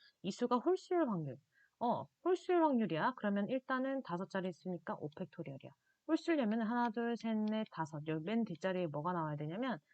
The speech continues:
삼, 일, 삼, 오가 들어가야 돼. 들어갈 수 있는 거 세 가-, 세 가지. 자, 여기 들어갈 수 있는 거 사, 삼, 이, 일. 즉 사 팩토리얼이야. 그러면은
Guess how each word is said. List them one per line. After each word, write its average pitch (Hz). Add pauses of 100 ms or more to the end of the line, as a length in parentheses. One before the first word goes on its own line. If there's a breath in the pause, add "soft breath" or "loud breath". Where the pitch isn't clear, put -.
(140 soft breath)
삼, 247
일, 269
삼, 269
오가 156
들어가야 139
돼. - (180)
들어갈 175
수 160
있는 160
거 151
세 240
가-, -
세 -
가지. 233 (360 soft breath)
자, 180
여기 202
들어갈 233
수 202
있는 190
거 277
사, - (640)
삼, 254 (120)
이, 170
일. 139
즉 -
사 -
팩토리얼이야. - (2000)
그러면은 214